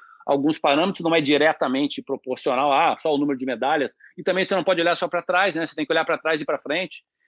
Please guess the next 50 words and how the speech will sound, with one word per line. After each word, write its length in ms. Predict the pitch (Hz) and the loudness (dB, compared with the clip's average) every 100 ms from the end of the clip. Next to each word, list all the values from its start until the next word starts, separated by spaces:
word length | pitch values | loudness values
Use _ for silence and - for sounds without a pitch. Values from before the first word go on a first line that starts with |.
| _ | _
Então, 140 | - 143 | -4 -2
você 60 | |
tem 100 | 160 | 0
que 60 | 147 | 2
olhar 180 | 151 135 | 2 2
como 140 | 156 | -2
é 60 | 156 | -2
que 60 | |
o 20 | |
cara 200 | 156 143 | 0 0
foi, 460 | - 139 165 160 120 - _ _ _ | 0 0 2 2 0 -6 _ _ _
é, 240 | 123 131 131 | 0 2 2
o 100 | 135 | 2
ano 160 | 135 | 0
passado, 580 | 139 143 180 165 202 233 - _ - | -2 -2 0 2 0 -4 -12 _ -4
mas 140 | 160 | -2
como 120 | 170 | 0
é 60 | 175 | -2
que 80 | 208 | 0
ele 100 | 175 | 0
foi 160 | 185 | 0
no 100 | 180 | 0
juvenil, 460 | 147 147 156 160 190 | 0 2 2 2 2
ou 240 | 160 139 | 4 2
no 120 | 135 131 | 2 0
sub-vinte 440 | 156 135 147 - | -2 -2 -2 0
e 40 | |
um, 80 | 160 | 0
ou 60 | 151 | 2
no 120 | 135 | 0
sub-dezenove, 520 | 147 135 160 165 185 | -2 0 2 2 0
que 80 | - | -2
vão 140 | 196 180 | -2 -2
ser 340 | - 170 175 _ _ - | 2 2 2 _ _ -6
as 140 | 139 | -4
consequências 640 | 160 156 - - 156 151 151 | -2 -2 0 0 0 -2 -2
dos 100 | 151 | -2
resultados 680 | 147 151 - 131 143 143 - _ _ | 0 -2 -2 0 -2 -6 -20 _ _
pra 120 | - | -2
frente, 320 | - 135 117 113 | 2 2 2 0
né? 60 | |
Estamos 180 | 110 110 | -2 -2
olhando 180 | 110 113 | -2 0
Japão 580 | 127 113 117 113 101 - _ - | 0 0 0 0 0 -4 _ -4
vinte, 260 | 120 120 | -2 0
agora 300 | 104 107 101 | 0 0 0
vinte 220 | 104 107 | 0 -2
e 40 | 120 | 0
um, 380 | 143 151 117 - 120 | 2 2 0 -4 -4
é, 340 | 104 101 | -2 -2